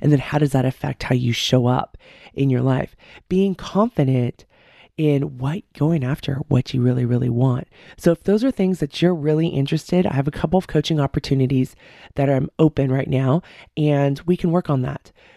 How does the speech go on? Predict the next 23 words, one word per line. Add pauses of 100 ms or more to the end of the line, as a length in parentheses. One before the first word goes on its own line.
(200)
Go
and
apply (160)
for
private
coaching
to
let
my
team
know (220)
that
you're
interested,
and
you're
gonna
submit
the
application,
finish
it
out.